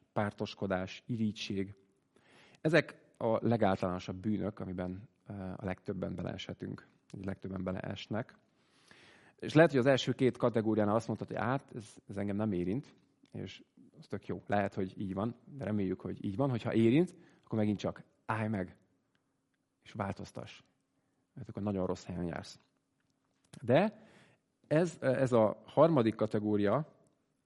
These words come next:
azt tutira veszem, hogy fogsz ott olyan dolgokat találni, amiben tuti, hogy neked is változnod kell, tuti, hogy beleesel ezekbe a, a bűnökbe, mint ahogy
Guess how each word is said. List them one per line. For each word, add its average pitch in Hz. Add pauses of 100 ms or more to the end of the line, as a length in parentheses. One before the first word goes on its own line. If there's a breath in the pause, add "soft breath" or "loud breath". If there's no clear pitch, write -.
(120)
azt -
tutira 113
veszem, 117 (120)
hogy -
fogsz 110
ott 110
olyan 98
dolgokat 101
találni, 107
amiben 101
tuti, 104 (500 soft breath)
hogy 95
neked 98
is 92
változnod 92
kell, 95
tuti, -
hogy 95
beleesel 98
ezekbe 101
a, 95
a -
bűnökbe, 95 (520 soft breath)
mint 101
ahogy 92